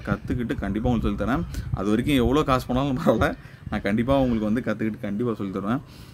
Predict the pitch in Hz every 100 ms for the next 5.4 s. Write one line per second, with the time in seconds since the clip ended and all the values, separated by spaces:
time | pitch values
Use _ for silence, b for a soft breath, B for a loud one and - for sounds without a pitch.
0 | B 135 139 107 101 139 160 151 - 113
1 | 123 127 127 143 120 107 113 104 101 131
2 | 131 107 104 131 117 110 104 135 104 104
3 | 107 127 123 107 120 113 110 127 113 104
4 | - 110 117 101 104 110 107 110 107 101
5 | 107 113 101 -